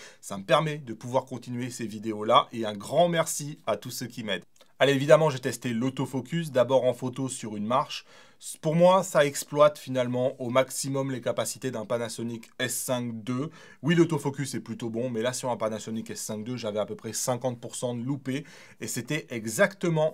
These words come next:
la même chose lorsque j'ai fait les mêmes tests avec le Sigma. Donc pour moi, on est sur des objectifs qui exploitent au maximum les capacités du boîtier.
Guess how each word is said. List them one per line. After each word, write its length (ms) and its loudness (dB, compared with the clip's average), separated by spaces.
la 140 4
même 180 0
chose 360 -6
lorsque 280 -6
j'ai 160 -6
fait 240 -4
les 100 -2
mêmes 320 0
tests 480 -4
avec 280 -6
le 60 -6
Sigma. 440 -4
Donc 140 -6
pour 140 0
moi, 120 6
on 40 2
est 40 0
sur 160 -2
des 200 0
objectifs 560 -4
qui 340 -10
exploitent 520 -6
au 80 -6
maximum 580 -4
les 100 -6
capacités 540 -6
du 140 -8
boîtier. 460 -4